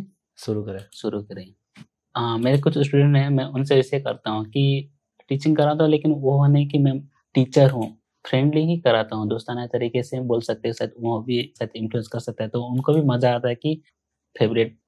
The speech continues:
Speaker 2: बोल सकते हैं मैं उनका। तो
Speaker 1: हम्म।
Speaker 2: ये एक है, और मैं भी करता हूँ अब बहुत जगह भी, जैसे कि कहीं, आ, किसी काम से गया, किसी ऑफिस में गया या बड़ी ऑफिस, किसी भी ऑफिस में गया तो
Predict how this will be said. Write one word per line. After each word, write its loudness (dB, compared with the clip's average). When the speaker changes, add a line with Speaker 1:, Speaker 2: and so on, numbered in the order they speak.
Speaker 2:
बोल 6
सकते -6
हैं 0
मैं -2
उनका। -8
तो 6
Speaker 1:
हम्म। -8
Speaker 2:
ये 2
एक -6
है, -2
और -2
मैं 2
भी 4
करता 0
हूँ 0
अब -4
बहुत 2
जगह 4
भी, 0
जैसे -4
कि -6
कहीं, -2
आ, -8
किसी -8
काम -6
से -4
गया, 0
किसी -12
ऑफिस -12
में -6
गया -8
या -2
बड़ी -2
ऑफिस, -6
किसी -10
भी -2
ऑफिस -4
में -4
गया 0
तो -6